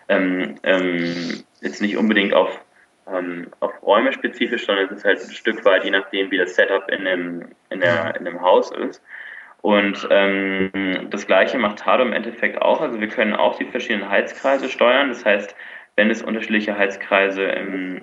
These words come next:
im Haus gibt, dann, ähm, können wir die unterschiedlich ansteuern. Ähm,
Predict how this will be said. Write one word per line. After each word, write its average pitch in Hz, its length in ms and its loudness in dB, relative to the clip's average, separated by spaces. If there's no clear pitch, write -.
im 98 220 -10
Haus 95 400 2
gibt, 147 440 -2
dann, 101 460 2
ähm, 92 280 -6
können 107 200 0
wir 101 80 2
die 95 80 0
unterschiedlich - 560 -6
ansteuern. 147 640 2
Ähm, 113 720 0